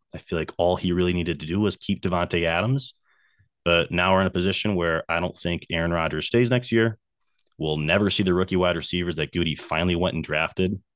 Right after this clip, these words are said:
play with who he was dra-, they were drafted to play with, and our defense will continue to be mediocre in the N F L.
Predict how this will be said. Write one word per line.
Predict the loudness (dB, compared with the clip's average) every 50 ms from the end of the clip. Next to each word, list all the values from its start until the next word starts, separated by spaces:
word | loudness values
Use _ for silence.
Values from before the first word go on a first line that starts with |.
| _
play | -14 -4 -2 0 2 2
with | 2 2 0 -2
who | -4 -4 -2 -2 -2
he | -2 -2 -4
was | -4 -4 -4 -4
dra-, | -4 -6 -6 -4
they | -4 -2 0
were | 0 0
drafted | -2 0 0 -2 -2 -2 -2 -4 -4
to | -4
play | -4 -2 0 0 2
with, | 2 2 2 0 -4 -10 _ _ _ _ _ _ _ _ _ _ _ _
and | 0 2 2
our | 2 2
defense | 2 2 0 2 2 0 0 0
will | -2 -4
continue | -4 -6 -6 -4 -4 -4
to | -4
be | -2 -4 -2
mediocre | -2 -2 -2 -2 -4 -4 -6 -6 -10
in | -12 -12
the | -12
N | -12 -12
F | -12 -12 -10
L. | -10 -10 -12 -14